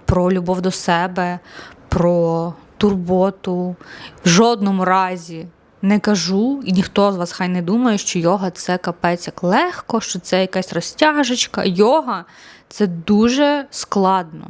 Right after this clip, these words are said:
Правильно все робити — це дуже складно, це дуже багато балансу,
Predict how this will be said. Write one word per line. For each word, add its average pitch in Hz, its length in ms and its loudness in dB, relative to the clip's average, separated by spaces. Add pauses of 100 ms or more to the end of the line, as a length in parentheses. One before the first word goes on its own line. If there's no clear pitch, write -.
(600)
Правильно 208 520 2
все 190 240 0
робити — 185 640 0 (300)
це - 140 2
дуже 208 300 2
складно, 170 640 -2
це - 120 -16
дуже 202 220 -2
багато 196 380 -2
балансу, 185 880 -2